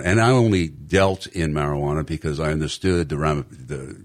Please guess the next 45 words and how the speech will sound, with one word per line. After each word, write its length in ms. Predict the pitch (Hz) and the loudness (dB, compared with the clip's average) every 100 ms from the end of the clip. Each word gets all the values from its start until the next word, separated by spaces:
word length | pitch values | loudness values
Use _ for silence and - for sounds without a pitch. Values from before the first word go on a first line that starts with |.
| - - - - - | -20 -20 -20 -20 -16
the 100 | 69 | -16
possible 600 | - 98 92 - 73 71 | -6 -2 -2 -2 -6 -4
ramifications 880 | 73 67 67 - 73 71 - 67 62 | -4 -4 -8 -8 -4 -4 -6 -8 -10
of 240 | 64 60 | -10 -12
hard 260 | - 78 71 | -4 -4 -2
drugs 400 | 73 69 65 - - - - | -4 -4 -6 -16 -20 -20 -8
and 280 | 71 71 69 | 0 2 2
jail 240 | 76 71 69 | 0 0 0
time. 360 | - 60 58 _ - _ | -6 -10 -14 _ -20 _
So, 380 | - 73 71 67 | -2 0 0 -2
uh, 320 | 73 71 65 | -4 -4 -2
back 260 | 92 113 | 0 0
then 340 | - 107 98 76 | 2 2 2 0
it 220 | 85 92 | -2 -2
was 380 | 78 76 71 - | -4 -6 -6 -10
not, 460 | 80 85 87 80 _ _ - | -4 0 0 -2 _ _ -14
uh, 180 | 78 78 - - | -12 -12 -16 -14
it 100 | - | -8
was 140 | 87 76 | -6 -2
wide 300 | 80 78 71 | 0 0 0
open. 520 | 71 - 67 73 71 | -4 -4 -6 -6 -8
And 160 | 82 82 | -4 0
if 160 | 90 95 | 0 0
I 80 | |
got 160 | 95 87 | 2 2
caught 220 | - 90 | 0 -2
with 120 | 78 | -2
a 60 | 71 | -8
thousand 420 | 71 76 71 78 | -4 -6 -4 -8
pounds, 280 | 82 76 71 | -4 -4 -4
I 20 | |
would 180 | 73 73 | -6 -6
probably 440 | 78 71 69 73 | -4 -4 -4 -6
do 200 | 62 71 | -6 -6
six 320 | 67 - 80 - | -4 -4 -4 -2
months 300 | 73 76 71 | -4 -4 -6
or 60 | |
something. 420 | - 67 - 57 - _ - - - | -12 -14 -14 -16 -18 _ -20 -20 -6
Whereas 480 | 87 101 90 87 85 | 2 4 4 2 2
at 100 | 85 | 0
the 120 | 80 | 2
end 160 | 98 107 | 4 4
of 100 | 82 | 2
my 160 | 73 | -4
career, 540 | 69 76 67 69 71 | -4 -6 -2 0 0